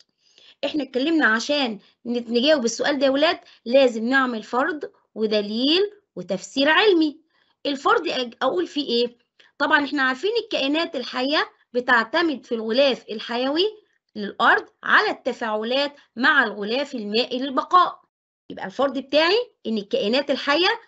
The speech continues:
بتعتمد في الغلاف الحيوي للأرض على التفاعلات مع الغلاف مين؟ مع الغلاف المائي حتى تبقى. طيب بالنسبة للدليل، طبعًا الدليل بتاعنا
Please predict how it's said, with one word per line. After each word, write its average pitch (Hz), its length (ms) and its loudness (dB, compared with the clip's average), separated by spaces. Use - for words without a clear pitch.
بتعتمد 214 800 0
في 226 100 -8
الغلاف 233 420 2
الحيوي 294 440 0
للأرض 370 400 2
على 226 200 0
التفاعلات 240 720 -4
مع 240 160 4
الغلاف 247 380 -2
مين؟ 277 420 -4
مع 269 300 4
الغلاف 226 640 -2
المائي 320 420 0
حتى 269 420 -2
تبقى. - 380 -4
طيب 294 260 0
بالنسبة 349 420 0
للدليل، 254 600 0
طبعًا 269 360 2
الدليل 285 500 -2
بتاعنا 311 440 -4